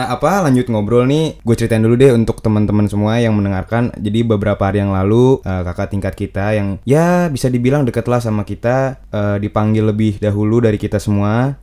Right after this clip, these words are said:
menghadap Tuhan Yang Maha Esa. Untuk itu gue sebagai, gue dan Suryo sebagai sahabatnya ingin meminta waktu sebentar untuk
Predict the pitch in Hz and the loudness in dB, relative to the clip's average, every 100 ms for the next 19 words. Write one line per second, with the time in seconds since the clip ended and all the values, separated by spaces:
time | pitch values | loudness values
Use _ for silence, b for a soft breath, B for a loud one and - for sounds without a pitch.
0 | - - 98 98 101 101 107 101 101 101 | -12 -8 -6 -4 -6 -6 -6 -4 -4 -4
1 | 98 92 90 107 110 120 - - 110 107 | -4 -6 -6 -4 -2 -2 -6 -8 -6 -4
2 | 104 101 127 135 123 120 131 117 113 104 | -6 -2 0 2 2 2 2 2 0 2
3 | 110 110 107 - 110 117 113 117 117 113 | 2 2 0 -2 2 4 4 2 0 0
4 | 110 107 104 101 101 110 120 127 127 120 | 0 0 0 0 -2 -2 -2 -2 -4 -6
5 | b b b - 110 107 110 110 107 110 | b b b -6 -2 -2 -2 -2 -2 -2
6 | 107 104 - 104 104 104 104 110 110 101 | -2 -4 -4 -6 -4 -4 -2 -2 -4 -6